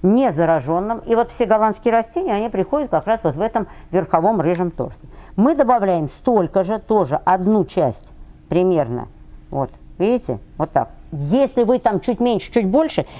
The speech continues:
это вообще не имеет никакого значения. Все,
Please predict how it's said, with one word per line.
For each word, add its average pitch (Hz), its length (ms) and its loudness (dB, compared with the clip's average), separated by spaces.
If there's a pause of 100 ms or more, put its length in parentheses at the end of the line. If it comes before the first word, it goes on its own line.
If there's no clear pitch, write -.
(120)
это 208 200 2
вообще 208 320 0
не 220 160 2
имеет 202 260 0
никакого 175 420 0
значения. 131 500 -4 (600)
Все, 226 440 0